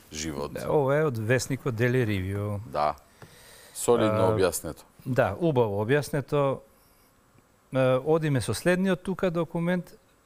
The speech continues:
Speaker 2: Стара жена од село Добровени, Битолско. Сега одиме во Битолско.
Speaker 1: Некој тврд орев ти ми криеш овде.
Speaker 2: Да.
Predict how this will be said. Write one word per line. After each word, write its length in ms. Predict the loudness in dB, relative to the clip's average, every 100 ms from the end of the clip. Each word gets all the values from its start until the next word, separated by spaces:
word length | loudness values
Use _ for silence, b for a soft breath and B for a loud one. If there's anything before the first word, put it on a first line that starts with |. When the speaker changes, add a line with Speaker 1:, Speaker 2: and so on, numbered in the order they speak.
| _ _ _ _
Speaker 2:
Стара 420 | -18 0 2 4 2
жена 300 | 2 2 -2
од 80 |
село 300 | -2 -4 -4
Добровени, 720 | 0 2 2 2 2 0 -2 -4
Битолско. 560 | -4 -2 -2 -4 -8
Сега 220 | -2 4 4
одиме 400 | 4 2 2 0 B B B -2
во 120 | 0
Битолско. 680 | 0 0 2 0 2 0 0 -6 _ -12
Speaker 1:
Некој 260 | -10 -8 -2
тврд 260 | 0 4
орев 300 | 4 4 0
ти 100 | -4
ми 120 | -6 -6
криеш 340 | -4 -6 -6
овде. 200 | -6 -4
Speaker 2:
Да. 440 | -4 0 0 0